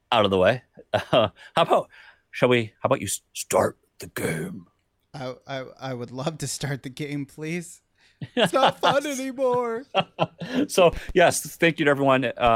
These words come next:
Speaker 1: f-, uh, helps us, supports us on Patreon. We got the mixer. We appreciate it. Thank you again. And, uh, here we are. I got, uh, we're back. We're doing,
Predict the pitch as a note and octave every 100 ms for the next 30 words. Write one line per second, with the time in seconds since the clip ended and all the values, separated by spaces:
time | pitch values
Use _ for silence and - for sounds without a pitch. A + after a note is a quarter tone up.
0 | A2+ - - A#2+ - A#2+ G#2+ - A2 -
1 | A2 A2 G#2+ G2+ G#2+ A2 G#2 G#2 G#2+ G2+
2 | G#2 G2+ - G2 A2+ G2 F#2+ G#2+ _ _
3 | - - A2+ A2+ A2 - A2 G2+ G#2+ G#2
4 | A#2+ B2+ - - _ - G2+ G2+ G2+ G2+
5 | G2 F#2+ F#2 - _ - E3+ A#3+ G2+ F#2
6 | _ A2 A#2 B2+ - C3 B2+ B2+ B2+ C3+
7 | D3+ - - B2+ A#2+ B2+ C#3+ C#3